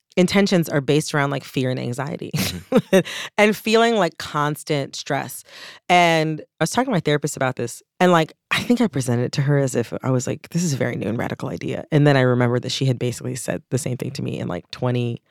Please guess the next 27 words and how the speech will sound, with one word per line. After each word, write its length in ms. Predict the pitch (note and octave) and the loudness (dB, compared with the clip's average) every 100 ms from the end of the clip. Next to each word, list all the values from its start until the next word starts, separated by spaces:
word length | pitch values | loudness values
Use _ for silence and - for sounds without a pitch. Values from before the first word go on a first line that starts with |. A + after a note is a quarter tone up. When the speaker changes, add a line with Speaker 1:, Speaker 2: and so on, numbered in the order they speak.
| _ _ - - _ | _ _ -20 -20 _
Speaker 1:
sixteen 840 | - - A3 - F#3+ E3 D#3 C#3+ - _ _ _ _ _ _ - - | 0 2 2 2 2 4 4 0 -4 _ _ _ _ _ _ -4 2
and 120 | D#3+ | 4
also 200 | C#3+ C#3+ | 4 2
twenty 200 | - C#3 | -2 -2
fourteen. 460 | - C3 - - D3+ - - - - | -2 -4 -6 -8 -10 -16 -20 -20 -6
So 200 | - C3 | 0 2
finally 340 | D#3 D#3+ C#3 | 4 4 4
I'm 120 | B2+ | 2
getting 200 | B2 B2+ | -2 -4
it. 140 | B2 - - - - - | -6 -8 -14 -20 -20 0
But 120 | G#3 G3+ | 4 6
I 100 | A3 | 6
was 160 | A3 | 6
thinking, 300 | - E4+ F#4+ G#3+ | 4 2 4 4
and 100 | E3 | 4
I 60 | |
was 140 | E3 - | 4 2
like, 180 | D#3 | -2
you 100 | - G3+ | 2 2
know, 180 | F3 - | 2 0
so 320 | - - A#3 | -2 2 4
much 300 | D#4+ D#4 - | 4 2 0
of 60 | F3+ | -2
the 80 | D#3+ | -4
time 360 | - D#3 C#3 - | 0 2 2 0
I'm 220 | B2 B2 | -4 -2
really 320 | C3 C#3 C3 | 0 2 0